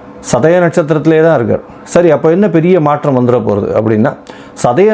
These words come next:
நட்சத்திரம் மூணாம் பாதத்திலிருந்து ரெண்டாம் பாதமும் ரெண்டாம் பாதத்திலிருந்து முதல்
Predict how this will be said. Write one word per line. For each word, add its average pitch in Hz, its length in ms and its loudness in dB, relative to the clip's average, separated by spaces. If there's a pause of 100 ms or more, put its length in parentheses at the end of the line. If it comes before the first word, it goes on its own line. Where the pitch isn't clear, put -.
நட்சத்திரம் 175 520 0
மூணாம் 160 380 0
பாதத்திலிருந்து 127 580 0 (100)
ரெண்டாம் 120 320 0
பாதமும் 107 380 -2 (600)
ரெண்டாம் 185 400 0
பாதத்திலிருந்து 156 680 0
முதல் 151 240 2